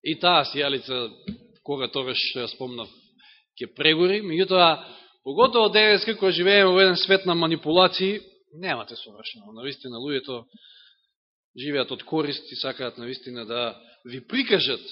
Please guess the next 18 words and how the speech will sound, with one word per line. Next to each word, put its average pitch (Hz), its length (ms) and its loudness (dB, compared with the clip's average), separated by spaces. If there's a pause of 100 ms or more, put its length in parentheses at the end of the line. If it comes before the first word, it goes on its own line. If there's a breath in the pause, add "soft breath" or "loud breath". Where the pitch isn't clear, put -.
(120)
што 196 140 4
е 190 160 8
можно 160 420 0
повеќе 165 460 2
во 151 160 -2
рекламата, 185 580 2
ама 214 460 0 (560)
после 180 240 -6
ќе 180 100 -10
се 160 140 -6
разочарат. 139 520 -6 (120)
Но, 208 420 -2 (260 loud breath)
да 208 100 -2
се 233 140 0
навратиме 233 460 4
на 196 460 4
текстот 160 400 0
наш. 120 200 -6